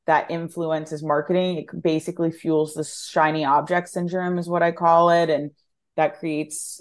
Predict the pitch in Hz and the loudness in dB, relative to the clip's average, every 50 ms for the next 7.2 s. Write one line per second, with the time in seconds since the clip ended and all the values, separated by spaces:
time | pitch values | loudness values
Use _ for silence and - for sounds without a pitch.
0 | - - 156 - - 180 180 175 151 - - - 202 196 185 170 156 143 139 139 | -6 -6 -6 -2 2 4 4 4 4 2 2 6 6 8 8 8 8 6 2 -4
1 | - - - - - - _ _ - 165 - 170 165 165 151 - 175 160 156 147 | -6 -10 -16 -18 -20 -20 _ _ -4 0 2 2 2 0 -2 -6 -4 0 0 0
2 | 143 139 160 156 - - 160 151 147 147 143 143 135 - - _ _ - 175 170 | 2 0 -2 -2 2 2 2 2 2 -2 -4 -6 -8 -10 -14 _ _ -4 -4 -2
3 | - - 185 160 - - - 180 175 170 170 - 170 160 151 - 170 151 147 143 | 4 6 6 6 4 0 -4 -4 -2 -2 -2 0 -2 -2 -2 0 0 0 0 0
4 | 147 147 - 151 - - 147 147 143 139 143 143 139 170 170 180 185 180 180 - | -2 -6 -10 -10 -8 -6 -6 -6 -2 -2 -4 -4 -2 -2 -2 -2 -2 -4 -6 -12
5 | _ _ _ _ _ _ _ - 156 143 165 160 160 156 147 139 - 160 160 147 | _ _ _ _ _ _ _ -8 -6 -4 -2 -2 0 0 -2 -2 0 0 2 2
6 | 143 147 147 147 147 147 143 139 143 147 - 160 156 143 147 147 143 143 143 135 | 4 2 2 -2 -4 -6 -6 -8 -8 -8 -6 -4 0 2 2 4 4 4 4 2
7 | 127 135 139 147 | 0 -4 -8 -10